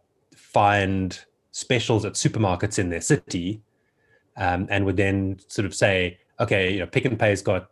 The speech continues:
specials on this and Checkers got specials on that, and here are some recipes you can create for your, like, cooking for your family based on these specials." So that the whole, this whole vision for this app in their minds, right? But before they built anything, before they wrote a line of code or did any designs,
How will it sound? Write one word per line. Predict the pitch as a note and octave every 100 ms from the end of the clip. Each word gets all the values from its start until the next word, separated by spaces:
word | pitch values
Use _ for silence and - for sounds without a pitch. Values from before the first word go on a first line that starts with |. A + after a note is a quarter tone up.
| _
specials | - A2+ G#2 F#2+
on | F#2+
this | G#2 -
and | F2+
Checkers | A#2 A2+ F#2+
got | F#2+
specials | - G2+ - F2
on | F2+
that, | C3 A2+ -
and | F#2
here | A#2
are |
some | G#2+ F#2+
recipes | G#2+ A2 G#2 F2+
you | F#2+
can | F#2 F2 - _ _ _ _ _ _ -
create | A#2 G#2+ G2+ -
for | - F#2+
your, | F2+ - G#2+ -
like, | -
cooking | - - G#2+
for |
your | G2+
family | B2+ F3 B2+ B2+
based | A2+ A#2+ B2+
on |
these | C3+ A#2
specials." | D3+ - F2+ - - -
So | -
that | D3+
the | C3+
whole, | E3+ F#3+
this | C#3+ B2
whole | G3 F#3+
vision | C3+ D3+ C3+ A2
for | A2
this | F#2+
app | G#2+ F#2 -
in | G2+
their | F#2+
minds, | G2 F#2+ D#2+ - G2
right? | G2+ - - _ - - _
But | - A2 -
before | A2 F3
they | F3+
built | D#3 A2 B2+ A#2 -
anything, | C#3 B2 A#2 -
before | F2+ A#2
they | A2
wrote | G#2
a | G2
line | G2 B2
of | A2+
code | - A2+ G#2 G2+ F#2+
or | E2 E2+
did | G2+
any | A2 G#2
designs, | F#2+ F#2 F2 F#2 F#2